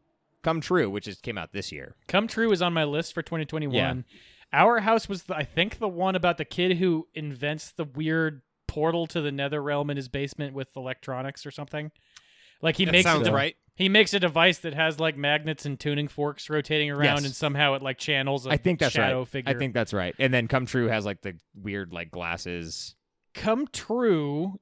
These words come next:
Speaker 2: is
Speaker 1: It seems kinda like a possessor, but not.
Speaker 2: Mm, I don't think so. Come True is the one, I think, with the lady who signs up for the sleep study and they keep her
Speaker 1: Yes,
Speaker 2: awake.
Speaker 1: that. I don't
Speaker 2: Yeah,
Speaker 1: know.
Speaker 2: okay.
Speaker 1: Something about that was evocative of, I think it's just the fact that she's blonde and there's an eye element.
Speaker 2: Okay, maybe.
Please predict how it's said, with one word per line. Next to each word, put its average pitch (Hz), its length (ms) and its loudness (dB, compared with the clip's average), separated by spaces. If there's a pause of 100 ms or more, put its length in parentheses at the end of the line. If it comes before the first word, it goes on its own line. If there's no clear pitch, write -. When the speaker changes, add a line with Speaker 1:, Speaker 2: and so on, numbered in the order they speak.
Speaker 2:
is 156 240 0
Speaker 1:
It 165 40 4
seems 180 160 0
kinda 147 240 0
like 135 160 0
a 98 240 0
possessor, 98 480 -2
but 85 180 -8
not. 85 320 -4
Speaker 2:
Mm, 156 400 -4
I 156 80 -2
don't 160 180 0
think 151 140 -4
so. 131 180 -4
Come 165 280 -2
True 202 320 4
is 190 140 0
the 190 100 0
one, 170 340 2
I 147 120 -4
think, 185 340 -2
with 190 160 0
the 180 100 0
lady 156 520 0
who 170 140 2
signs 170 380 0
up 165 140 -4
for 165 60 -4
the 135 100 -6
sleep - 340 -6
study 135 280 -2
and 127 100 -6
they 123 60 -6
keep - 220 -10
her 135 140 -4
Speaker 1:
Yes, 160 180 8
Speaker 2:
awake. 117 380 -10
Speaker 1:
that. 101 240 -2 (160)
I 127 80 0
don't 95 120 -4
Speaker 2:
Yeah, 82 80 -12
Speaker 1:
know. 82 100 -12
Speaker 2:
okay. 131 80 -10
Speaker 1:
Something 170 260 0
about 120 220 2
that 113 120 0
was 101 120 -2
evocative 95 440 -4
of, 85 160 -10 (280)
I 101 80 -6
think 92 180 -8
it's 85 160 -10
just 85 160 -14
the - 60 -20
fact 85 220 -10
that 82 100 -14
she's 85 180 -12
blonde 85 340 -8
and 80 80 -12
there's 82 140 -8
an 78 140 -14
eye 78 260 -8
element. 78 480 -12 (280)
Speaker 2:
Okay, 110 220 -18
maybe. 110 280 -20